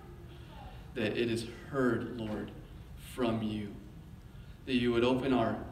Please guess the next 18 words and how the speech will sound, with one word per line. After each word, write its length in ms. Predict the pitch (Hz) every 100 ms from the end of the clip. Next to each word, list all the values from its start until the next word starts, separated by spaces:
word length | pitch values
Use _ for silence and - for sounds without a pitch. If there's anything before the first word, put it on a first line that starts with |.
| -
ears 720 | 120 110 95 - - - - - - - - - - -
and 140 | 110
our 120 | 101 101
minds 840 | 110 123 123 113 101 - - - - - - - -
and 160 | 123 117
our 120 | 113
hearts, 680 | 110 110 127 113 107 - - -
Lord. 320 | 120 104 101 - - - - - -
That 260 | 120 -
you 160 | 135 123
would 320 | 113 110 -
center 800 | - - - 143 143 143 123 107 127
and 100 | 117
align 680 | 110 113 123 127 131 131 117
our 260 | 113 117
spirit 540 | - - 131 117 110 98 120
with 400 | 120 143 175 165
yours 840 | - 165 139 107 110 - - -